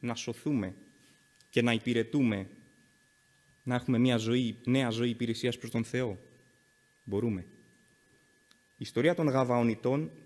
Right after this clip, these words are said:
είναι μια ιστορία αμαρτωλών που επέλεξαν να στραφούν στον Θεό και να πιστέψουν σε Αυτόν, αντί να τον πολεμήσουν.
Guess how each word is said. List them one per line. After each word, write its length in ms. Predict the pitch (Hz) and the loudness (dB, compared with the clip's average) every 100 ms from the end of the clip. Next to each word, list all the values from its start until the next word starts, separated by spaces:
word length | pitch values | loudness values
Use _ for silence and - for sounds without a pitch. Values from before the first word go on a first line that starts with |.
| - _ - | -20 _ -6
είναι 180 | 151 143 | -4 -2
μια 360 | 151 160 156 - | 0 -2 -4 -8
ιστορία 460 | 120 - 120 143 | -12 -4 -2 -2
αμαρτωλών 800 | 139 120 113 - 110 123 107 131 - - - _ _ _ _ _ _ _ _ _ - | -2 -2 -2 -2 0 0 0 -4 -10 -20 -20 _ _ _ _ _ _ _ _ _ -6
που 80 | 120 | -2
επέλεξαν 640 | - 151 143 151 151 151 - - - - _ - | 0 0 -2 -4 -4 -6 -14 -20 -20 -20 _ -10
να 80 | 120 | -8
στραφούν 380 | 113 120 110 156 | -8 -10 -6 -6
στον 200 | - 135 | -4 -4
Θεό 420 | - 127 135 95 - - - _ _ _ _ _ _ _ _ _ _ _ _ _ _ _ | 0 2 2 2 -6 -20 -20 _ _ _ _ _ _ _ _ _ _ _ _ _ _ _
και 120 | 131 | 0
να 100 | 120 | 0
πιστέψουν 480 | - - 170 160 123 | -2 -4 -2 0 -4
σε 120 | - | -4
Αυτόν, 260 | 98 120 131 | -6 -4 0
αντί 200 | 127 151 | 0 0
να 100 | 180 | 0
τον 120 | 170 | 0
πολεμήσουν. 640 | 147 147 147 156 - 92 | 2 2 2 0 -2 -6